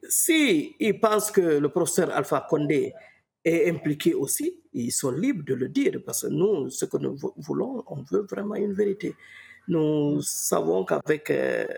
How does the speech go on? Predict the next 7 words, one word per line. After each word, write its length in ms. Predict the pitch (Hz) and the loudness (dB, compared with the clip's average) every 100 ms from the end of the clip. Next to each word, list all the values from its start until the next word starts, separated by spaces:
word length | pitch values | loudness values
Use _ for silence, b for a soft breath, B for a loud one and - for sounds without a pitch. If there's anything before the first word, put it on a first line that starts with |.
| - - | -8 -8
le 500 | - 135 131 127 120 - | -2 0 0 0 -2 -4
capitaine 400 | 139 - - 131 | -6 -4 -6 -4
Dadis, 460 | 127 151 220 - - _ | -6 -4 -4 -4 -8 _
les 100 | 147 | -8
choses 320 | 135 165 147 | -2 -2 -2
vont 200 | 147 147 | -4 -4
bouger. 400 | 147 151 139 - | -2 -4 -4 -8